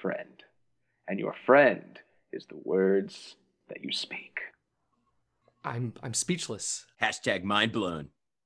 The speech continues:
Speaker 2: Hashtag mind blown indeed. Wow. Well, you know what? I think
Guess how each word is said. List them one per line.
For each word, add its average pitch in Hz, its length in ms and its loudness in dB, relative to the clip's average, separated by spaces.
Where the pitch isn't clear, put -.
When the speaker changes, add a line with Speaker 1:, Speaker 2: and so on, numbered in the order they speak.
Speaker 2:
Hashtag 180 640 6
mind 170 320 8
blown 175 320 6
indeed. 143 760 6
Wow. 131 420 4
Well, 185 260 6
you 202 100 4
know 240 120 10
what? 233 140 8
I 180 80 4
think 262 280 2